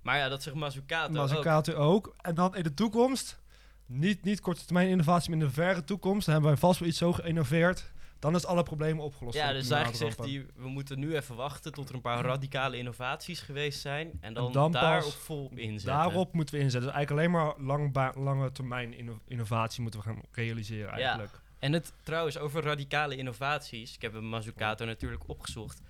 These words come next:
Speaker 1: Wat haar echte werk is als P H D-student, is dat zij correlatie heeft aangetoond tussen een hoge volatiliteit,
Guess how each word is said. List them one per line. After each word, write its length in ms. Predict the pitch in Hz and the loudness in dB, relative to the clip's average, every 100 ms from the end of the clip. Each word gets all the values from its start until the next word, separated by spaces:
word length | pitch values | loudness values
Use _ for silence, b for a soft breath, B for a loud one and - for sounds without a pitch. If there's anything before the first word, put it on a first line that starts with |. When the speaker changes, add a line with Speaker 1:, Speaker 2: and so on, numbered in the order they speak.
| B B B - | B B B -6
Speaker 1:
Wat 280 | 123 143 | -4 -2
haar 220 | 151 143 143 | 2 2 2
echte 360 | - 165 - 135 | -6 -10 -6 -4
werk 300 | 139 160 - | -2 -4 -6
is 220 | 117 - | -10 -10
als 140 | 127 - | -12 -10
P 100 | 135 | -6
H 120 | 131 120 139 | -6 -6 -8
D-student, 500 | 170 - 113 110 - | -6 -4 -4 -6 -6
is 80 | 139 | -6
dat 180 | 135 131 | -6 -2
zij 300 | 135 123 123 b b - - - | -2 -2 -4 b b -6 -6 -2
correlatie 760 | 180 190 151 131 160 170 190 | -2 0 0 2 0 -2 -6
heeft 180 | 170 165 | -6 -4
aangetoond 800 | 156 160 - 147 135 160 180 - | -4 -4 -4 -8 -6 -6 -6 -6
tussen 440 | 139 - 123 120 b b b b b - | -6 -2 -2 -4 b b b b b -10
een 140 | 120 | -4
hoge 320 | 117 175 - | -2 -2 -2
volatiliteit, 1160 | 143 156 143 139 151 127 - 117 156 220 - | -4 -2 -4 -4 -6 -6 -2 0 0 -4 -12